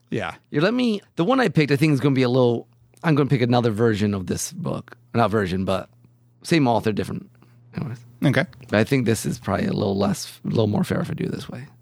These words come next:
Speaker 2: That one was gonna be a little, I don't think there was even enough names or other things in that.
Speaker 1: Yeah, I mean, I am impressed, even though, again, you, you just read Rob Roy last year, you still got it within the first sentence, which, like, I've been needing a, like, a paragraph before I'm like, uh.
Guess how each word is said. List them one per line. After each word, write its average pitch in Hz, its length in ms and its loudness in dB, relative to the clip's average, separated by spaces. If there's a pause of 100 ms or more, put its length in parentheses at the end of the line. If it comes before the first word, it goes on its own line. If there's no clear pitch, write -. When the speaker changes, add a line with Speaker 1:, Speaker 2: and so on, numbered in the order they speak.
(140)
Speaker 2:
That 117 140 2
one 107 160 0
was 101 140 -4
gonna 110 180 -2
be 101 80 -2
a - 40 -2
little, 117 140 -4
I 131 60 4
don't 135 140 4
think 131 160 2
there 123 80 0
was 120 220 0
even 113 240 0
enough 127 320 2
names 113 420 2
or 107 40 2
other 104 200 0
things 98 280 -4
in 90 60 -10
that. 92 280 -10
Speaker 1:
Yeah, 139 280 -2
I 143 60 4
mean, 139 260 4
I 143 120 2
am 208 160 2
impressed, 165 320 2
even 160 120 4
though, 147 200 4
again, 143 340 2
you, 135 240 -4
you 143 160 -2
just 151 180 2
read 139 320 4
Rob 131 260 4
Roy 127 240 4
last 120 340 0
year, 131 220 4
you 110 120 -2
still 285 240 -2
got 156 300 4
it 123 100 0
within 131 360 -2
the 117 200 -8
first 147 320 -4
sentence, 131 460 -2
which, 120 240 -2
like, 123 260 0
I've 135 340 2
been 131 160 2
needing 127 280 4
a, 117 80 0
like, 117 160 -4
a 95 80 -12
paragraph 113 640 -4
before 120 420 -2
I'm 110 100 -4
like, 107 300 -6
uh. 78 640 -8